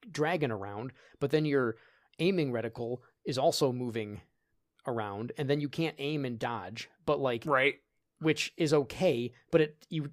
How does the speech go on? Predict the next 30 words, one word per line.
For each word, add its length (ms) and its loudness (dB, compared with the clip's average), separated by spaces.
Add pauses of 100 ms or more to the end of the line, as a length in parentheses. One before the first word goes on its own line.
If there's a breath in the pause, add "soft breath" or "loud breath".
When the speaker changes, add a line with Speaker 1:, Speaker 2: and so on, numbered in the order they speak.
Speaker 1:
it 100 2
doesn't 300 -2
feel 320 -2
like 200 2
you're 100 -2
really 260 -2
moving 420 -2
on 160 -4
the 80 -6
screen. 480 -6
Like, 160 -4
it's 140 -6
such, 340 0
there's, 300 0
like, 240 2
it's 120 -6
really 340 -4
hard 420 0
to 80 -4
tell 520 -2 (720)
how 500 2
much 260 -2
you're 100 -2
moving 400 -4
to 120 -4
dodge 400 -2
o-, 200 -4
out 200 -2
of 140 -6
stuff. 440 -8